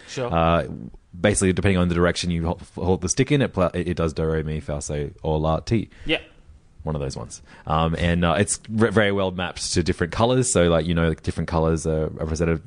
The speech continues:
Speaker 2: of different notes. When I saw the dem-, like, the, the, uh, the trailer for this, I was like, "Oh man, this is gonna get, like, fucking crazy hard rhythm game stuff."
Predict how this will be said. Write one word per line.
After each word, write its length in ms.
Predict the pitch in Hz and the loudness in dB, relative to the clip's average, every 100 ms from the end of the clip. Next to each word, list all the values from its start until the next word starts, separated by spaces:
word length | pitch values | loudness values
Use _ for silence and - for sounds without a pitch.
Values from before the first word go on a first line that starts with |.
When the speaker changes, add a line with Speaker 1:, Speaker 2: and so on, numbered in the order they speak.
| - | -8
Speaker 2:
of 180 | 80 | -6
different 300 | 71 85 85 | -4 -4 -4
notes. 400 | 82 90 107 - - - - | 0 0 0 -4 -10 -14 -4
When 160 | 104 117 | 2 2
I 20 | |
saw 280 | 113 117 107 | 4 4 4
the 100 | 101 | 2
dem-, 340 | 90 95 95 90 | 2 2 2 2
like, 220 | 87 - | -2 0
the, 200 | 87 80 | -2 0
the, 260 | 85 87 85 | -2 0 0
uh, 340 | 80 80 76 - - | 0 -2 -4 -8 -10
the 80 | 85 | -8
trailer 320 | - 95 95 | 0 0 0
for 80 | 87 | 0
this, 220 | 85 80 | -2 0
I 60 | 87 | 0
was 100 | 85 | 2
like, 180 | 87 78 - - | 2 0 -8 -6
"Oh 140 | 87 87 | -2 2
man, 240 | 87 87 | 2 2
this 80 | 85 | 2
is 60 | 85 | 0
gonna 160 | 90 | 0
get, 160 | 82 71 | 0 -2
like, 220 | 78 - | -2 -4
fucking 340 | - 90 87 | -2 0 0
crazy 380 | 82 82 80 78 | 0 0 0 0
hard 340 | 80 76 76 78 | 0 0 0 0
rhythm 280 | 82 82 | -2 -2
game 260 | 82 78 80 | -2 -4 -4
stuff." 360 | - 78 76 | -2 -4 -4